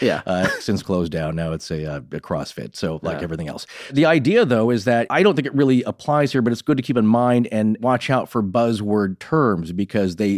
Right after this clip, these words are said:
Speaker 2: instantly lead you down a path of thinking.
Speaker 1: Right. It's a good rule to consider in general in the
Speaker 2: Yes.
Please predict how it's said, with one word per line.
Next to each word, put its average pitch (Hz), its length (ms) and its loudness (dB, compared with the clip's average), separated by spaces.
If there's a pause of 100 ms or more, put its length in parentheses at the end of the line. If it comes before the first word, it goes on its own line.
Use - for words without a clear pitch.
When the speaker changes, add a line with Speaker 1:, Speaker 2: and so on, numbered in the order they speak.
Speaker 2:
instantly 113 440 -4
lead 104 320 0
you 104 100 -2
down 95 220 0
a 85 60 -2
path 90 320 -6
of 85 140 -12
thinking. 98 560 0
Speaker 1:
Right. 190 200 6
It's 180 140 2
a 190 60 6
good 220 240 6
rule 214 260 12
to - 100 -4
consider 170 480 6
in 165 280 4
general 139 500 6
in 123 60 4
the 135 60 8
Speaker 2:
Yes. 135 200 6